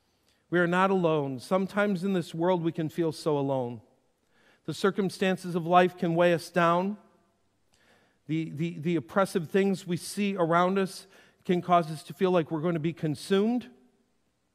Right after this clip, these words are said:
We're not alone. We're never alone. And today we, we enter into conversation with you. This time of communion, we want to see it as just that part of our, our continuing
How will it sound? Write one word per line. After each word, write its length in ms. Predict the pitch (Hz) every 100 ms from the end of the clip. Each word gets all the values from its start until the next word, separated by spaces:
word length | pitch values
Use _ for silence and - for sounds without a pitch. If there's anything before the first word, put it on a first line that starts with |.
| _ _
We're 160 | 147 143
not 180 | 143 139
alone. 340 | 131 131 120 _ _ _ _ _ _ _
We're 100 | 143
never 300 | 143 143 151
alone. 320 | 147 127 117 107 _ _ _ _ _ _ _ _ _ _ _ _ _ _ _ _ _ _ _ _ -
And 80 |
today 480 | 160 196 190 202 202
we, 300 | 180 185 180
we 260 | 175 175 202
enter 320 | 190 196 208
into 380 | 190 190 - 175
conversation 840 | - 165 156 151 - 151 - 151
with 220 | 147 -
you. 160 | 147 131 _ _ _ _ _ _ _ _ _ _ _ _ _ _ -
This 160 | 180
time 280 | - 196 196
of 100 | 175
communion, 420 | - 196 208 196
we 120 | 175 170
want 180 | 180
to 60 | 185
see 300 | - - 214
it 100 | 180
as 160 | 151 -
just 220 | 180 -
that 200 | 175 -
part 300 | 196 202 185
of 160 | 160 - - - _ 196
our, 140 | 165
our 140 | 170 180
continuing 840 | - 185 - 220 226 233 214